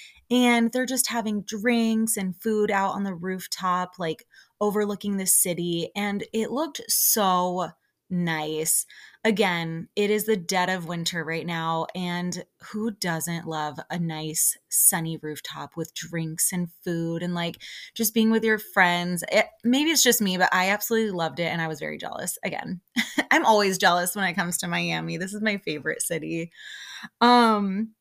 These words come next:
like I've said before, if I could be a part of a city, if they could just drop me onto the cast and,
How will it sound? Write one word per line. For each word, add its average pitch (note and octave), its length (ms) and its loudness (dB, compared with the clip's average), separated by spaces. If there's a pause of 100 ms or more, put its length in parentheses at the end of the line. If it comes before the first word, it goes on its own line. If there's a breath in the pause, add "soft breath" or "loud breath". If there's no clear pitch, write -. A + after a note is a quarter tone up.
(600)
like G3+ 340 0 (160)
I've G3+ 160 2
said F3+ 160 2
before, E3+ 380 -2
if E3 100 -4
I F3 160 0
could E3+ 140 -10
be F3 120 -2
a E3+ 60 -2
part D#3 220 -4
of D3+ 100 -6
a D#3 160 -4
city, D3+ 540 -4 (100)
if E3 100 -12
they F3 100 -2
could E3 60 -8
just E3+ 200 -4
drop E3 340 -2
me E3+ 140 -2
onto D#3+ 260 -4
the D#3+ 80 -2
cast D3+ 460 -2
and, D3+ 240 -8